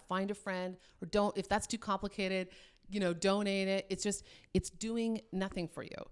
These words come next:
At no point, if you get rid of jeans, are you going to just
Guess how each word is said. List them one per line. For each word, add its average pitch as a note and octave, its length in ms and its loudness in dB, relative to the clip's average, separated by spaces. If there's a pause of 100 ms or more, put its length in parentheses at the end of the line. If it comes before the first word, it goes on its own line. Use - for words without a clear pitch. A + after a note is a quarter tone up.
(220)
At F#3 140 6
no G#3 200 4
point, G#3+ 340 4
if E3+ 120 -6
you E3+ 60 -2
get E3+ 200 0
rid E3 160 2
of D#3+ 240 0 (120)
jeans, F#3 560 -2 (100)
are D#3+ 80 6
you D#3 160 2
going D#3 240 2
to D3+ 500 0
just - 300 -2